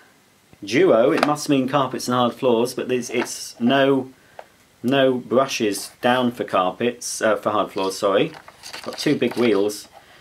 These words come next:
Obviously, Bosch intend you to use this on both carpets and hard floors.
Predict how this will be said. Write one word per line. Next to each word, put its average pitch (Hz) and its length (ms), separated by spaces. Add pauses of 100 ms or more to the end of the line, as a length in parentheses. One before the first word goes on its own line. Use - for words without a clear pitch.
(200)
Obviously, 123 600
Bosch 123 500
intend 120 380
you 117 100
to 120 140
use 117 200
this 117 180
on 113 100
both 113 240
carpets 117 400
and 113 100
hard 113 220
floors. 98 540